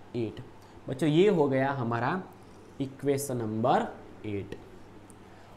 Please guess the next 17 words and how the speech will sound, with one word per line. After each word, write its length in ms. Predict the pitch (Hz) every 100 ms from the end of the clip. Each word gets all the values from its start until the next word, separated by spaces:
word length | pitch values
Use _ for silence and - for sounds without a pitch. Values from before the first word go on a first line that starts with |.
| 175
ओके, 260 | - 285 262 - -
चलो 280 | 143 - -
अब 80 | 202
देखो 240 | 214 214
ध्यान 260 | 156 143 143
से, 360 | - 220 262 - - - - 214
for 240 | 214 220 - -
minimum 580 | 170 185 208 247 269 302
deviation 760 | 214 180 165 170 - 156 180 196 - - -
angle 380 | 170 180 190 214
of 180 | 214 220
incident 720 | 220 226 262 180 160 180 -
is 160 | 165 190
equal 280 | 190 180
to 100 | 185
angle 360 | 147 139 139 156
of 120 | 175